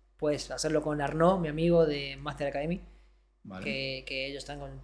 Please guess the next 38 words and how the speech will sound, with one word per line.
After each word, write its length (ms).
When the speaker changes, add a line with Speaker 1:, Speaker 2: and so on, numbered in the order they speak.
Speaker 1:
tienen 100
un 60
montón 220
de 300
proyectos, 340
incluso 340
han 80
lanzado. 420
Mi 260
socio 260
Miguel 280
de 60
Tutelus, 500
donde 580
Tutelus 280
Speaker 2:
Ujú. 80
Speaker 1:
es 180
la, 320
una 140
comunidad 380
de, 340
de, 480
de 80
web 160
tres, 420
de 100
donde 160
ahí 80
han 80
salido 200
un 60
montón 240
de 100
proyectos 640
web 180
tres. 300
Es 100
decir, 340